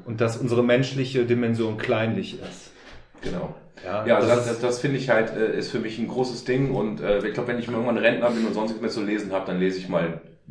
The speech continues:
Speaker 1: Ich hab die
Speaker 2: Perry
Speaker 1: ersten
Speaker 2: Roden,
Speaker 1: fünfzehn Silberband.
Speaker 2: Silberband, keine Ahnung.
Speaker 1: Eins bis zehn reicht völlig, danach wird's nur noch abgefahren. Aber, ähm, die ersten zehn kann ich dir leihen, super Bücher. Lese ich auch immer wieder gerne.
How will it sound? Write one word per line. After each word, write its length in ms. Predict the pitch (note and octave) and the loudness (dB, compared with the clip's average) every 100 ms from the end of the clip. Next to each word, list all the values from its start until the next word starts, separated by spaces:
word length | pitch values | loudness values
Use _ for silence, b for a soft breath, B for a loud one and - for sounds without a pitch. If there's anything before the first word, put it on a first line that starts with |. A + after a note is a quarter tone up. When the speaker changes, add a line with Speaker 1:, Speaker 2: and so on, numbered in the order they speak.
| - | -12
Speaker 1:
Ich 160 | A#2 D#3 | -4 0
hab 60 | |
die 80 | A2+ | 4
Speaker 2:
Perry 100 | G#2+ | 6
Speaker 1:
ersten 200 | D#3 - | 6 4
Speaker 2:
Roden, 280 | D#3+ D3 C3 | 2 0 0
Speaker 1:
fünfzehn 420 | - - - D3+ | 0 0 2 2
Silberband. 580 | C#3+ D3 D3+ - G2+ F#2 | 4 6 6 8 6 6
Speaker 2:
Silberband, 520 | G2 F#2+ F#2+ F2+ - | 4 2 -2 -4 -6
keine 220 | - F#2+ | -2 -2
Ahnung. 220 | F2+ F#2 D3+ | 0 2 2
Speaker 1:
Eins 140 | D#3+ | 4
bis 240 | D3 - | 2 -2
zehn 220 | - D3+ D3 | 0 2 4
reicht 260 | C3 B2+ | 2 0
völlig, 480 | - D3 D#3+ E3 - | 0 0 2 0 0
danach 380 | B2 B2 B2 - | 0 2 0 0
wird's 160 | B2+ - | -4 0
nur 120 | C3 | 2
noch 160 | A2 | 2
abgefahren. 560 | B2 - A#2+ B2 G#2+ G#2+ | -2 -6 -6 -4 -4 -4
Aber, 420 | B2 A#2+ A2+ G#2+ | 0 0 2 0
ähm, 300 | A#2 A2+ A2+ B B - | -2 -2 -4 B B 2
die 80 | C3 | 4
ersten 240 | C#3 C3+ | 4 0
zehn 360 | - C#3 C3+ - | 0 0 0 0
kann 160 | C#3+ | 0
ich 100 | C#3+ | 0
dir 100 | C3 | 2
leihen, 280 | A#2 A#2+ A#2 | 2 2 0
super 360 | A2+ C3+ D3 A#2+ | 0 -2 4 4
Bücher. 480 | A#2+ C3 G2 F2+ - - | 4 -2 -4 -6 -10 0
Lese 280 | B2 C3 | 4 4
ich 260 | B2+ - - | 2 -6 0
auch 200 | C#3+ D3 | 2 2
immer 260 | C#3 E3 D3+ | 2 2 4
wieder 200 | C#3+ C3 | 4 4
gerne. 460 | A#2+ G#2+ G2 - | 6 4 2 -6